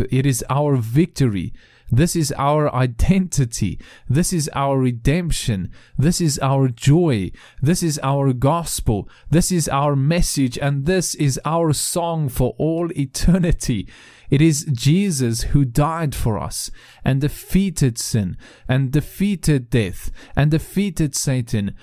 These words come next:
and rose again on the third day for our justification. And this, friend, is the celebration that we celebrate during Easter. It is the celebration of God's wonderful and awesome and amazing work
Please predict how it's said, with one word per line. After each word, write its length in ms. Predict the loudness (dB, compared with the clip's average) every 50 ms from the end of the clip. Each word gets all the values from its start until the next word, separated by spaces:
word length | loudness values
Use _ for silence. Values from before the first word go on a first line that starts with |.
| -20 -10 -2
and 280 | 0 2 2 2 2 2
rose 320 | 2 2 2 0 0 0
again 320 | -2 0 2 2 2 2 0
on 200 | 0 -2 0 0
the 100 | 0 0
third 420 | -2 -2 0 0 2 2 0 0
day 340 | 0 0 0 0 -4 -6 -8 -12 -20 -20 -20 -2
for 260 | 0 0 0 0 0 -2
our 280 | 0 0 2 2 0
justification. 1200 | 0 0 0 0 0 -2 -4 -4 -6 -4 -2 -2 0 0 -2 -2 -2 -6 -6 -6 -6 -6 -6 -8 -10 -16 _ _ _ _ _ _ -20 -20 -20 -20 _ _ -2
And 100 | 0 2
this, 180 | 2 0 -2 -4
friend, 380 | -2 -2 -2 0 0 -2 -2
is 200 | -2 -4 -4 -2
the 80 | -2 -2
celebration 1160 | -2 -2 -4 -2 -2 -2 -4 0 0 0 2 2 0 -2 -4 -4 -2 -2 -2 0 0 -2 -2
that 240 | -2 -2 -4 -2 -2
we 100 | -2 -2
celebrate 800 | -2 -2 -6 -4 -4 -4 -2 -2 -4 -2 -2 -2 -2 -2 -2 -2
during 320 | -2 0 0 0 -2 -2
Easter. 520 | -4 -4 -4 -4 -6 -8 -8 -8 -8 -8 -8 -10 -18 -20 -20 -20 -12 _ -2
It 100 | 0 0
is 140 | 0 0 -2
the 80 | -2
celebration 720 | -2 0 -2 -2 -2 -2 -2 -2 -2 -2 -2 -2 -2 -2 -2
of 160 | -4 -4 -4
God's 380 | -2 -2 -2 0 -2 -2 -2 -2
wonderful 760 | -2 -2 0 0 0 0 0 -2 -2 -2 -2 -2 -2 -2 -6 -10 -20 -20 -18 _ -2
and 200 | 0 0 0 -2 -4
awesome 600 | -2 0 0 0 -2 -2 -2 0 0 0 0 -2
and 180 | -2 -2 -2 0
amazing 960 | -2 -2 -2 -2 -2 -2 -2 -2 -4 -4 -4 -4 -2 -2 -2 -2 -2 -2 -2
work 420 | 0 0 0 -2 -2 -6 -8 -16